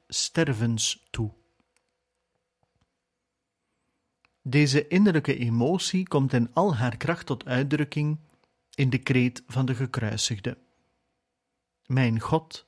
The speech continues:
mijn God, waarom hebt gij mij verlaten?"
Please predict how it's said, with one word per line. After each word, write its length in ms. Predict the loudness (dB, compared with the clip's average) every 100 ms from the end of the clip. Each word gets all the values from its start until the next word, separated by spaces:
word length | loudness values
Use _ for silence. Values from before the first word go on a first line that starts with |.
| _
mijn 300 | -2 0 0
God, 420 | -2 -6 -8 -14 _ _ _ _ _
waarom 460 | -2 0 2 0 0
hebt 260 | 0 -2 -4
gij 220 | -4 -2
mij 280 | -2 -4 -6
verlaten?" 560 | -6 -4 -6 -8 -16